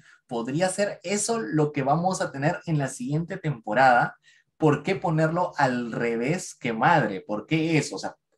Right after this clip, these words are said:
eh, ¿es el antagonista? ¿Será el? No sé, es confuso, es confuso. La verdad es que esta temporada termina de manera muy, muy confusa. ¿Qué rayos es la entidad? O sea, ¿realmente es, es bueno o malo? Es-,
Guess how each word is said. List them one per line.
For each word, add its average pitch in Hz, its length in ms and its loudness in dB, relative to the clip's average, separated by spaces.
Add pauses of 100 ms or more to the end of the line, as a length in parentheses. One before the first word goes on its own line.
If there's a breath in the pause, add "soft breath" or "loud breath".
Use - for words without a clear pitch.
(360 soft breath)
eh, 117 460 -2
¿es 143 240 -2
el 156 160 2
antagonista? 110 1080 -2
¿Será 120 220 -4
el? 147 180 -4
No 156 140 2
sé, - 340 -6
es - 240 -8 (340 soft breath)
confuso, 196 760 2
es 156 140 0
confuso. 156 580 -2 (140)
La 123 140 2
verdad 135 160 4
es 156 80 -2
que 185 240 -4
esta 156 200 -4
temporada 123 720 4 (240)
termina 127 360 -2
de 131 60 2
manera 120 460 2
muy, 214 600 6
muy 160 320 4
confusa. 131 580 -6 (560 soft breath)
¿Qué 196 100 -4
rayos 214 440 4
es 185 140 -4
la 185 100 -6
entidad? 135 640 2
O 117 80 -12
sea, 98 240 -8 (440)
¿realmente 208 560 2
es, - 240 -4
es 151 220 -2
bueno 214 260 4
o 180 60 4
malo? 143 280 2
Es-, - 220 -2